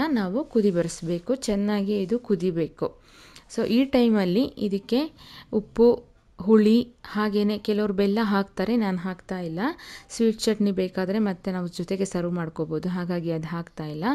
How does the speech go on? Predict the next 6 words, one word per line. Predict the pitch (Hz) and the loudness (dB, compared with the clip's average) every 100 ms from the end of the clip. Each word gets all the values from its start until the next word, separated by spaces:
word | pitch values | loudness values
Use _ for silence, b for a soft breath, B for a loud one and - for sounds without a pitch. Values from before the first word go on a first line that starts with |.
| 294 B B B B | -4 B B B B
ಅದೆಲ್ಲ | 202 233 226 | 2 4 6
ಏನೇನ್ | 226 214 240 262 247 | 4 6 6 8 6
ಬೇಕೋ | 208 208 - | 4 2 2
ಎಲ್ಲ | 214 202 214 | 2 4 2
ನೋಡ್ಬಿಟ್ಟು | 202 196 202 196 196 220 | 4 2 2 0 2 2
ಇವಾಗ | 208 185 | 2 0